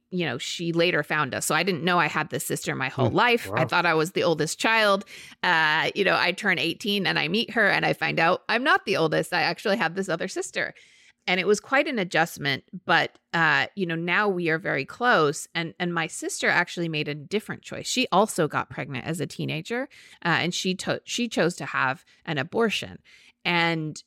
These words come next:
Speaker 1: uh, she actually talks about it on, on the podcast, but she said, you know, it, it's,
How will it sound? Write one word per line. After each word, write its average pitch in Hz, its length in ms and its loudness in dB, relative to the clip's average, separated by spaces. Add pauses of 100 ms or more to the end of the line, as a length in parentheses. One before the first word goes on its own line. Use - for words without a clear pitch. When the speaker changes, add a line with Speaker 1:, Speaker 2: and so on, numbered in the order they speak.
Speaker 1:
uh, 139 320 2
she 208 160 2
actually 185 220 0
talks 180 240 -2
about 151 240 -4
it - 140 -4
on, 190 220 0
on 165 120 2
the 147 100 0
podcast, 165 680 -2 (120)
but 165 400 2 (320)
she - 280 -2
said, 233 320 0
you 226 100 -2
know, 208 200 -2
it, 220 180 2 (100)
it's, - 440 -2